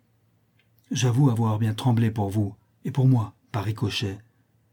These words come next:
Kampogoro hésitait, mais Tadzouk, le magnétiseur, qui lit dans les pensées, intervint. « Il est toujours Dieu. Il faut respecter sa volonté, » déclama-t-il. « C'est aussi celle de Bouddha. » Et se tournant vers vous, «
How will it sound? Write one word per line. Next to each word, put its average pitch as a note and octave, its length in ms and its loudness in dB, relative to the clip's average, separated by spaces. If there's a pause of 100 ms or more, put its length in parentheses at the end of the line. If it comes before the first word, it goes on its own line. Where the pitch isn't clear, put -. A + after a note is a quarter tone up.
(360)
Kampogoro C#3+ 580 4
hésitait, B2 560 0 (400)
mais G#2+ 140 -4
Tadzouk, A#2 500 0
le A#2 60 -2
magnétiseur, G#2 760 -2 (220)
qui - 100 -6
lit C3 120 6
dans B2 100 2
les G#2+ 140 -2
pensées, A2+ 420 0
intervint. « G#2 560 -2 (880)
Il E3+ 160 2
est D#3+ 120 4
toujours G#2+ 360 -2
Dieu. F#2+ 300 -8 (560)
Il D#3+ 120 2
faut E3 120 0
respecter C3 480 0
sa G2+ 160 -4
volonté, » G2 600 -6 (380)
déclama-t-il. « G2 760 -6 (540)
C'est - 260 -2
aussi E3 200 -2
celle D3+ 200 0
de C#3 100 4
Bouddha. » C3 440 2 (1080)
Et D3 80 0
se C3 120 0
tournant A2+ 320 0
vers G2 200 -2
vous, « A2+ 280 -2